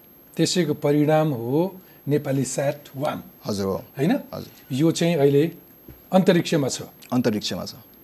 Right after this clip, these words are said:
Speaker 1: भलै तपाईँले अनुमान गरेको समय चाहिँ सिद्धि होला, तिन चार महिनाको लागि पठाउनु
Speaker 2: हामीले
Speaker 1: भएको?
Speaker 2: चाहिँ, अ, मिसन भन्छ हामीले।
Speaker 1: मह्म।
Speaker 2: त्यो चाहिँ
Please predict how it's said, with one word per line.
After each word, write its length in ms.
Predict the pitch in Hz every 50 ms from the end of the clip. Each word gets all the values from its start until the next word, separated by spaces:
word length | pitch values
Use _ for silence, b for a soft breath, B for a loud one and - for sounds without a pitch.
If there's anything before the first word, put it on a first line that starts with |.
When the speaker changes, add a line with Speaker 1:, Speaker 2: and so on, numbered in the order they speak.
| - 123
Speaker 1:
भलै 260 | 123 131 160 175 180
तपाईँले 320 | 175 165 139 160 156 160
अनुमान 380 | 160 156 165 165 165 165 160 160
गरेको 260 | 151 151 147 139 151
समय 300 | 143 - 160 147 147 143
चाहिँ 120 | 139 156 147
सिद्धि 280 | - - 143 123 123
होला, 180 | 120 110 101 98
तिन 160 | - 143 135
चार 160 | 120 - 123
महिनाको 300 | 123 127 123 123 117 123
लागि 140 | 113 113 113
पठाउनु 320 | 107 - - 120 127 156
Speaker 2:
हामीले 220 | 180 170 214 202 190
Speaker 1:
भएको? 420 | 180 160 147 131 120 85 85 -
Speaker 2:
चाहिँ, 260 | - 104 117 117 113
अ, 20 | 107
मिसन 400 | 107 117 135 - - 156 131 107
भन्छ 200 | 92 - - -
हामीले। 240 | 90 - 120 - -
Speaker 1:
मह्म। 240 | 110 - - 123
Speaker 2:
त्यो 120 | 110 113 107
चाहिँ 560 | - - 123 120 117 113 110 104 98 82